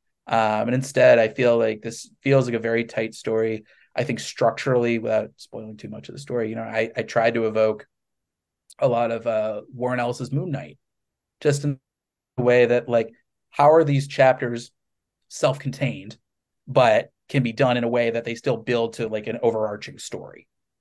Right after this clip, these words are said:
you know? Um, and so every chapter, you know, has a beginning, middle, and end. So you do get, like, a fun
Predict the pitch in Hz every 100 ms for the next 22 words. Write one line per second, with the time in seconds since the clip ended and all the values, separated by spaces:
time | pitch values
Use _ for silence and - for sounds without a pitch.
0 | - 110 113 143 _ _ _ _ _ _
1 | _ _ _ _ _ _ _ _ _ -
2 | 117 113 110 110 110 110 110 - 113 107
3 | - 113 110 107 - 131 131 120 - 110
4 | 110 120 113 117 123 117 113 117 113 113
5 | 113 110 110 110 113 107 101 117 - 107
6 | 107 104 107 107 107 113 117 - 107 104
7 | 107 107